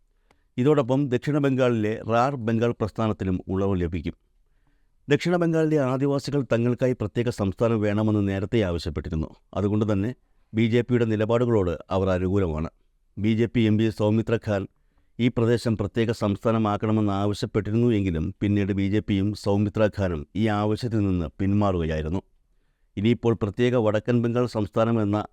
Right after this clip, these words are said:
ആവശ്യം വടക്കൻ പ്രദേശങ്ങളിൽ ഉയരുന്നതുപോലെ ദക്ഷിണ ബംഗാളിലും ബി ജെ പി ഈ ആവശ്യം ശക്തമാക്കും. ഒരർത്ഥത്തിൽ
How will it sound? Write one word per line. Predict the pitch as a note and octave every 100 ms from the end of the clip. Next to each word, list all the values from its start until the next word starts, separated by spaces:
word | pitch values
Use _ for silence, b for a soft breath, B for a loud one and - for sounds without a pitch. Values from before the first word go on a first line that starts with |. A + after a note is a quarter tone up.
| -
ആവശ്യം | F#2+ G2 G#2+ F2+ G2 - _ _ _
വടക്കൻ | A2 A2 - C3+
പ്രദേശങ്ങളിൽ | A2+ A#2+ - A#2+ A#2
ഉയരുന്നതുപോലെ | G#2+ G2+ G#2+ A2 G#2 F2+ G2 E2 - -
ദക്ഷിണ | F#2+ G2 A#2+ A#2+
ബംഗാളിലും | G#2 G#2 G#2+ G2 G2+ -
ബി | F#2 G#2
ജെ | G2 F#2+
പി | F#2 F#2
ഈ | F#2
ആവശ്യം | F2+ F2+ E2+ F#2+
ശക്തമാക്കും. | D#2+ F2 - F2+ D2 - - _ _ _ _ _ _ _ _ _ _
ഒരർത്ഥത്തിൽ | C#3 F3 C#3+ D#3+ A#2+